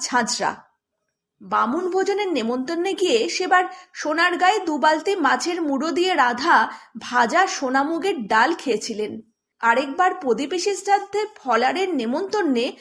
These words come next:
দুটো আস্ত প্রমাণ সাইজের কাঁঠাল, এক অন্নপ্রাশনে দেড়খানা পাঁঠার মাংস,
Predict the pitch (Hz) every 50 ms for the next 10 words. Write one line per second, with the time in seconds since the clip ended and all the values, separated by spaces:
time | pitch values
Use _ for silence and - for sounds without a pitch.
0 | - - - - - 277 269 330 339 330 403 370 - - - 226 220 247 233 -
1 | - - 415 392 392 392 392 381 392 381 359 - 392 370 381 330 370 370 339 -
2 | - 269 226 240 240 240 359 339 247 202 214 277 - _ _ _ _ _ _ _
3 | _ - 247 262 269 - - - - 226 214 226 254 320 330 - 359 359 349 -
4 | - 403 349 302 254 269 269 233 214 247 262 311 349 349 - - 381 381 381 370
5 | 359 370 - 240 226 226 - 359 381 381 359 381 370 381 349 - -